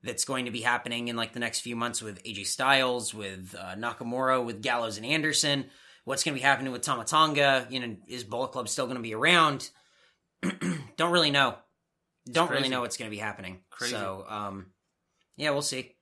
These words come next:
Speaker 1: I just wanted to read you a review that
Speaker 2: Mm-hmm.
Speaker 1: we have on our iTunes page.
Speaker 2: Oh, hell yeah.
Speaker 1: Uh, from December first.
Speaker 2: Yeah, all good.
Speaker 1: Uh, from Ten More Sexual is the,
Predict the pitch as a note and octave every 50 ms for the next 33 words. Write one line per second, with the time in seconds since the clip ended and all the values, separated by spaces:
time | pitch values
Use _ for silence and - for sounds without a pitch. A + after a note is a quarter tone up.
0 | _ - - _ - - A#2+ A#2 G#2 C3 - C3 C3 C3 B2+ A2 G#2+ A2 G2+ A#2
1 | A2+ G#2+ G#2 A2+ A2+ G#2 G#2 G#2 G2+ G2 F#2+ G#2 G#2 G2+ G2+ G2 - - - C#3
2 | C#3 D#3 G#2 G#2 G#2 A2 G2+ G2 G2 G2 G2 F#2+ F2+ F#2 F#2+ F#2 - G2+ F#2 F2+
3 | - - G2 F2+ F2+ C#3+ C3+ A#2+ A2+ B2 A#2+ A#2 A#2+ B2 - _ _ _ _ _
4 | _ _ _ _ - - _ - G2+ F#2+ F2+ - D#3+ F3+ D#3+ E3+ - - E3+ D#3
5 | C#3 - - A#2+ C3 - - - - - _ _ - G2+ - E2+ G#2 A#2+ A#2 A2+
6 | A#2+ A2+ A2+ A2+ _ _ _ _ _ - - F2 E2+ - - - - - - B2
7 | A#2 A#2 A2+ A2+ G#2+ - - - E3 D#3+ D3+ D3+ D3 C#3+ - - D3+ C#3+ - -
8 | - C3 B2 B2+ - - _ _ _ _ _ _ _ _ _ _ _ _ - -
9 | _ _ - G#2+ G#2+ G2+ F#2 F#2 F#2+ F#2